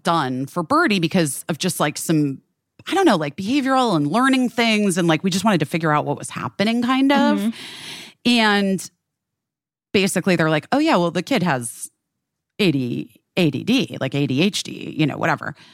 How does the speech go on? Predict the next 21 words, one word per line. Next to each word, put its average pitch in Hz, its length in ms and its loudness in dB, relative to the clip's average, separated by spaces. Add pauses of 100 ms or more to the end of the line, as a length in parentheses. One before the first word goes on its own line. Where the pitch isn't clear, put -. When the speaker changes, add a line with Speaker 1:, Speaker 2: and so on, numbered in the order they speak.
(540)
Speaker 1:
And 214 80 2
I 208 40 2
was 170 80 -4
like, 139 120 0
"Wait, 160 160 2
what?" 359 300 2 (520)
And 202 180 -4
so 214 140 -4
then 190 500 -2
the 160 720 0 (120)
psychiatrist 208 680 -2
that 151 120 -2
we 156 120 2
were, 151 220 -4 (420)
the 160 120 -4 (100)
child 165 300 0
psychiatrist 254 580 -4
that 147 100 -6
we 143 80 -4
were 185 120 -2
seeing 240 560 2